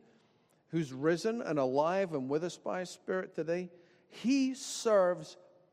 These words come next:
us. He serves us. So many stories of when he served us.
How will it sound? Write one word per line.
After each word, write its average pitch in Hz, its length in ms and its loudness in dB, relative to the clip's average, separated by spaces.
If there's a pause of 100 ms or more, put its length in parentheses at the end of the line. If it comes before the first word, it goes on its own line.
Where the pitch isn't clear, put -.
(100)
us. - 560 -2 (1400)
He 208 100 2
serves 240 420 4
us. 226 540 0 (2000)
So 277 460 2
many 240 340 4
stories 143 560 -4 (1300)
of 147 140 -6
when 202 180 0
he 190 120 0
served 185 580 -4
us. 117 380 -8